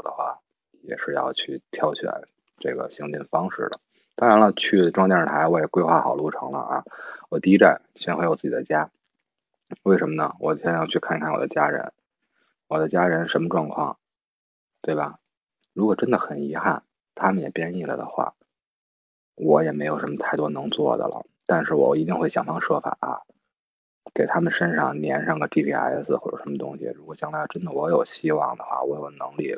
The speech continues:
或者说是疫苗、血清各种方式能转变的话，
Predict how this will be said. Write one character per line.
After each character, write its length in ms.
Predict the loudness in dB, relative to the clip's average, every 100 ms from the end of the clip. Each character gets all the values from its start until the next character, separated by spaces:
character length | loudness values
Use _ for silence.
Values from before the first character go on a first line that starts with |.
| -10
或 160 | -6 -6
者 80 |
说 120 | -4 -8
是 80 |
疫 160 | -6 -6
苗、 280 | -4 -4 -4
血 240 | -6 -8
清 320 | -8 -10 -12 -4
各 140 | -4
种 100 | -4 -4
方 240 | -2 -2
式 220 | -4 -6 -6
能 160 | -8 -12
转 200 | -2 -2
变 180 | 0 -4 -4
的 60 |
话， 200 | -8 -8